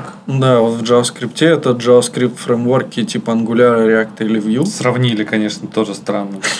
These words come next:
Speaker 1: <laughs>
Speaker 2: Здесь в од-, в один ряд поставили Angular и React.
Speaker 1: И Vue.
Speaker 2: Да, React,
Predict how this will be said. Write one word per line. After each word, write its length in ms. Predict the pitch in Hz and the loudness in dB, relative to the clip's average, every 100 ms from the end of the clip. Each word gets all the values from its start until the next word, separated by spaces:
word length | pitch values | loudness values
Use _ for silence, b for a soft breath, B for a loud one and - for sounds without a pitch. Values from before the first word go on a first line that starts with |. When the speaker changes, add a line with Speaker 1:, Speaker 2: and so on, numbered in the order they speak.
| 131 | -4
Speaker 1:
<laughs> 340 | - 135 - - - | -2 -4 -4 -8 -6
Speaker 2:
Здесь 220 | 110 - | -6 0
в 40 | |
од-, 180 | 117 117 | 0 0
в 40 | 113 | -2
один 220 | 117 120 | -2 -2
ряд 240 | 113 110 | -4 -4
поставили 380 | - - 110 104 | -8 -2 -2 0
Angular 440 | 113 123 110 101 101 - | 0 0 2 0 -4 -6
и 80 | |
React. 360 | 113 104 95 - - - _ | -4 -2 -4 -10 -20 -20 _
Speaker 1:
И 80 | 120 | -6
Vue. 260 | 101 107 104 - - _ - 110 | -6 -8 -12 -16 -20 _ -6 -2
Speaker 2:
Да, 80 | 120 | -2
React, 400 | 104 104 123 | -2 0 0